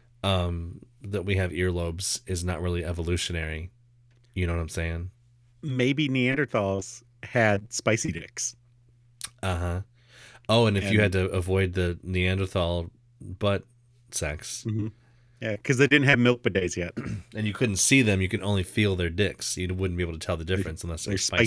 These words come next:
Speaker 2: spiciness. Yeah.
Speaker 1: Yeah. Okay. Well,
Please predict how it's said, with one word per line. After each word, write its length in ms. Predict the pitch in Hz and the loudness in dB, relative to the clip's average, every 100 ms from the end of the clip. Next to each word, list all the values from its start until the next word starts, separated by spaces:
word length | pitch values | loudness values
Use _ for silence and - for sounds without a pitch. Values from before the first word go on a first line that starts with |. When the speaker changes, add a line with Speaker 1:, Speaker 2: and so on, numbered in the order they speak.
| - | 2
Speaker 2:
spiciness. 260 | - 82 - - - - - - - - | -4 -6 -8 -14 -20 -20 -20 -20 -20 -12
Yeah. 140 | 95 | -8
Speaker 1:
Yeah. 120 | 80 80 _ _ _ _ _ _ _ _ _ _ _ - | -8 -8 _ _ _ _ _ _ _ _ _ _ _ -6
Okay. 300 | 98 85 78 | -4 -4 -8
Well, 100 | - | -4